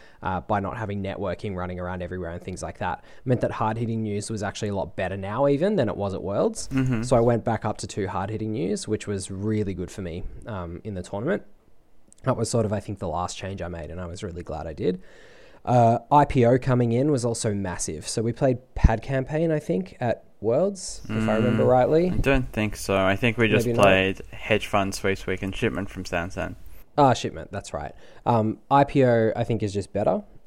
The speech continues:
Speaker 1: um,
Speaker 2: Mm-hmm.
Speaker 1: <laughs> than, than Shipment, and it certainly may-, makes your draws a lot smoother, I think. Just the mo-, the likelihood of having two economy operations early means that you can rares Data Raven something else and still have money to score,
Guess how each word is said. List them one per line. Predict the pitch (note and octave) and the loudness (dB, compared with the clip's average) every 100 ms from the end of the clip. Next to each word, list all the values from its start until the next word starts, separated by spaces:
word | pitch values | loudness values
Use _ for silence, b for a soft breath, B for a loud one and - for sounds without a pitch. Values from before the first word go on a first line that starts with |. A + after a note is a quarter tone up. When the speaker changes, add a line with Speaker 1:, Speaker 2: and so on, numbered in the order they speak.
| - | -4
Speaker 1:
um, | G2 F#2 G2 G2 | 0 0 0 -2
Speaker 2:
Mm-hmm. | C3 - - C3+ | 2 4 2 2
Speaker 1:
<laughs> | |
than, | B2 B2 | 0 0
than | B2+ A#2 | 0 0
Shipment, | C#3+ C#3+ D#3+ - | 0 0 -2 -2
and | A#2 A2 G#2+ - | -4 -2 -4 -6
it | F2 | -6
certainly | - A2+ A2+ A#2+ A2 G#2 G2+ - B B B B - - | 2 4 4 2 2 4 2 -4 B B B B -20 -2
may-, | D3 A#2+ A2+ A2 G#2 - - - - - | 2 4 4 2 0 -10 -20 -20 -8 4
makes | C#3+ D3 - | 6 6 4
your | B2+ | 2
draws | A2 G#2+ G#2+ | 4 2 2
a | G#2 | -2
lot | G2 | -4
smoother, | - - F#2+ F2+ E2 - - | -8 -8 -6 -6 -6 -10 -12
I | G#2+ | -12
think. | - G2+ - | -10 -10 -8
Just | G#2+ - | -6 -2
the | |
mo-, | A2 G#2+ | -2 -2
the | A#2 | -2
likelihood | A2 G#2+ - A2 G#2+ | 0 0 -2 -4 -4
of | A2 | -4
having | A2 G2+ | -6 -8
two | G2+ A2 G#2 | -8 -6 -6
economy | - G2+ G2 | -6 -6 -4
operations | F2+ - G2 G2 G#2+ F#2+ | -8 -6 -6 -6 -6 -6
early | F#2+ C3+ G3+ G3+ B B A#2 | -2 2 2 0 B B -2
means | A#2 G#2 | 0 0
that | - | -4
you | A2+ A2 | -4 -4
can | A#2 G#2+ | -4 -2
rares | A2 G#2+ G2+ | -2 -2 -4
Data | G2+ G2+ | -4 -2
Raven | G2+ F#2 G2 | -4 -4 -6
something | - F#2+ - G3+ | -8 -8 -8 -6
else | F#2 F#2 | -6 -8
and | G2 | -10
still | - F#2 | -8 -8
have | F#2+ F#2 - - | -6 -10 -10 -12
money | G#2 F2+ | -10 -8
to | F2 - | -10 -10
score, | - - A#1+ | -10 -8 -10